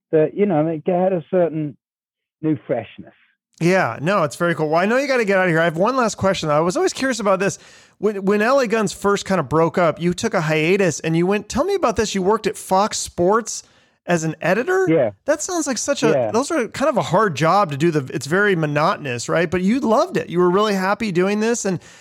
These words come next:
Speaker 2: it's weird to me that you, 'cause you, people that usually love music, like, they can't be away from it for very long, but you were, like, kinda happy having a break.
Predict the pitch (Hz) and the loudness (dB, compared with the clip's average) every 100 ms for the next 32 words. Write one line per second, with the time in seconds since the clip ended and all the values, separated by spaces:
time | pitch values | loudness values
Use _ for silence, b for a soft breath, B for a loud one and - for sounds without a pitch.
0 | B B 208 185 202 330 262 254 233 214 | B B -14 -4 0 0 0 0 2 0
1 | 202 208 214 214 190 180 202 220 294 320 | 0 -2 -2 -4 -2 -4 -4 -2 -2 0
2 | 170 196 208 185 180 151 170 226 190 165 | 0 -2 0 2 2 2 2 2 0 0
3 | 151 - 165 - - 214 165 190 147 151 | -2 0 -2 -2 -2 -2 2 2 2 2
4 | 226 202 151 113 131 151 151 143 202 262 | 0 -2 -4 -4 -2 0 2 4 2 2
5 | 165 156 165 202 208 196 170 - 180 180 | 2 0 0 2 2 2 2 -2 -4 -2
6 | 151 175 180 170 170 165 131 147 180 - | 0 0 2 2 2 0 0 0 0 -4
7 | - | -12